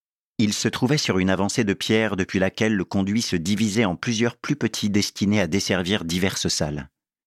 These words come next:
Il ferma les yeux, aux aguets, sans entendre aucun ordre crié, simplement les craquements étouffés d'un feu quelque part. Il passa la tête dans chaque cheminée, l'une après l'autre,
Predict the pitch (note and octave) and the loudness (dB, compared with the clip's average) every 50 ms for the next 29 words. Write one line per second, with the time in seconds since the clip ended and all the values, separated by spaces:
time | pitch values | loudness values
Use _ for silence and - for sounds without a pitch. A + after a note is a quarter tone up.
0 | _ _ _ _ _ _ _ _ _ _ _ _ _ _ _ _ - G#2+ - - | _ _ _ _ _ _ _ _ _ _ _ _ _ _ _ _ -2 -2 0 0
1 | B2 A2 G#2+ A2+ A2 G#2+ G2+ E2+ E2+ E2+ E2+ F2 - _ _ _ _ - G#2 F#2 | 2 2 2 2 0 0 -2 -2 -2 -4 -4 -6 -8 _ _ _ _ -2 0 2
2 | G#2+ G2+ F#2 E2+ F2 D#2+ - _ _ _ _ _ - - B2+ B2 A2+ B2 B2 - | 2 0 0 0 -2 -4 -4 _ _ _ _ _ -2 2 2 2 4 2 0 0
3 | D3+ D3 A2+ G2 A#2+ - A#2 A2 A2 A#2 G#2 F#2+ F2+ F2+ - - - G#2+ G2+ G2+ | 0 0 0 0 -2 0 0 2 2 2 0 0 -2 -4 -4 -2 -2 0 0 0
4 | A2+ B2 - _ _ _ _ _ _ _ _ - - C3+ B2+ - D3 C#3+ D3+ D3+ | 0 -2 -4 _ _ _ _ _ _ _ _ 0 0 0 2 2 0 2 2 0
5 | A#2 F#2 - - B2 A#2 - - A#2+ A#2 A#2 G#2 - - G#2+ G2 - - A#2+ A2+ | 0 -2 -2 -2 -4 -4 0 0 0 2 2 0 -2 -4 -6 -4 0 0 2 2
6 | G2+ F#2 - - - A2 - - F#2 D2+ - - - - F2 E2+ F2 E2 - - | 2 0 0 0 -2 0 0 0 -4 -2 -2 -4 -2 -2 -4 -4 -4 -8 -10 -14
7 | _ _ _ _ _ _ _ _ _ _ _ _ _ _ _ _ _ _ _ - | _ _ _ _ _ _ _ _ _ _ _ _ _ _ _ _ _ _ _ -2
8 | G2 F#2 G#2 F#2+ - - G2 G2 F#2+ - - G#2+ - - F#2+ F2 G2 F2+ - - | 0 2 0 0 2 2 2 0 0 0 -2 -2 -2 -2 -2 -2 0 0 0 0
9 | G#2 - - - - G2+ G2 G#2 G#2+ A#2 C3+ C#3 B2 F#2+ F2+ F#2+ F2+ - - - | 0 -2 -2 -2 0 2 2 2 2 2 0 0 0 0 0 0 0 0 0 0
10 | G2 G2 A2+ C3 - - - | 0 0 0 -2 -2 -4 -6